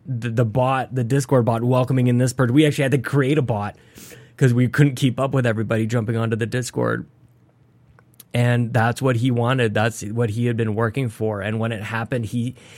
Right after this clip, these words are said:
he seized every moment, every outcome that happened from his work. It never caught him off guard. He was, he was ready for it. And that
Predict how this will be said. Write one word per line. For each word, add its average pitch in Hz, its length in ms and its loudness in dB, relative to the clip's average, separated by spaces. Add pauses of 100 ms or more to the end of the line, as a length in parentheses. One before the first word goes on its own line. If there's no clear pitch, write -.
(120)
he 127 180 0
seized 139 600 0 (180)
every 131 480 2
moment, 120 480 -2 (100)
every 143 580 2 (540)
outcome 117 640 -2 (100)
that 127 180 -4
happened 120 500 -4
from 123 220 -2
his 113 260 -2
work. 117 360 -4
It 123 180 -8
never 123 300 -4
caught 120 260 -10
him 127 180 -2
off 117 200 -4
guard. 120 340 0
He 113 140 -4
was, 113 280 -2 (560)
he 139 220 0
was 139 200 2
ready 113 380 0
for 110 300 -2
it. 113 160 -6 (1040)
And 135 180 0
that 131 200 0